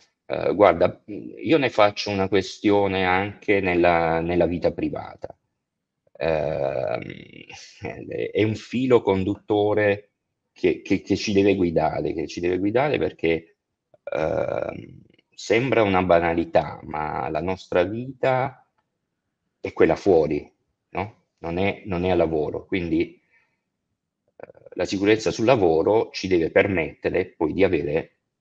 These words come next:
una vita fuori, con i nostri affetti, con i nostri cari, con,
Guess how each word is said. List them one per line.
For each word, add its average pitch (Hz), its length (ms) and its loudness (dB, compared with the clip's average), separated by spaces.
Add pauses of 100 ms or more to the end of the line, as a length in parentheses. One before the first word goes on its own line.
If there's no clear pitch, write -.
(180)
una 95 300 2
vita 82 640 0 (340)
fuori, - 640 -6 (380)
con 80 300 0
i 78 160 -4
nostri 76 320 -4
affetti, - 640 -6
con 76 180 -6
i 76 60 -6
nostri 73 340 -8
cari, 80 640 -2
con, 73 320 -8